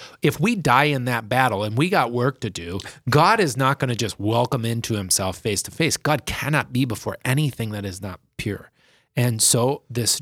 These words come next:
this recognition of, yeah, there's gonna be a journey too in purgatory for me. <laughs> And I'm told by the tradition of the church and the gifts of those that have, uh, educated us and taught us that you're better off doing that work now.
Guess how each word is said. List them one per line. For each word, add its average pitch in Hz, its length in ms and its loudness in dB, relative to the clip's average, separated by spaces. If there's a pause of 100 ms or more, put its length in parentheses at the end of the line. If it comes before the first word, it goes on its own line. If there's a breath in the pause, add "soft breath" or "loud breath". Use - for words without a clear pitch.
(100)
this 117 300 0
recognition 113 640 0
of, 98 160 -2
yeah, 180 220 2
there's 156 180 0
gonna 202 140 0
be 175 80 4
a 139 40 2
journey 135 360 2
too 127 200 2
in 135 100 0
purgatory 170 500 4
for 294 220 4
me. 311 720 2
<laughs> 240 340 -2
And 185 240 4 (320)
I'm 170 180 4
told 190 480 4 (160)
by 143 540 4
the 143 180 -2
tradition 147 480 2
of 143 60 2
the 135 80 0
church 165 340 0
and 127 80 0
the 113 80 0
gifts 135 400 0
of 120 120 0
those 127 200 2
that 123 80 0
have, 113 220 -6 (280 soft breath)
uh, 117 380 0 (100)
educated 143 540 0
us 139 180 0
and 107 140 -10
taught 127 160 2
us 156 220 -4
that 117 260 0 (420 soft breath)
you're 170 200 2
better 233 360 -2
off 233 200 0 (160)
doing 123 180 2
that 107 160 -2
work 110 240 -4
now. - 300 -18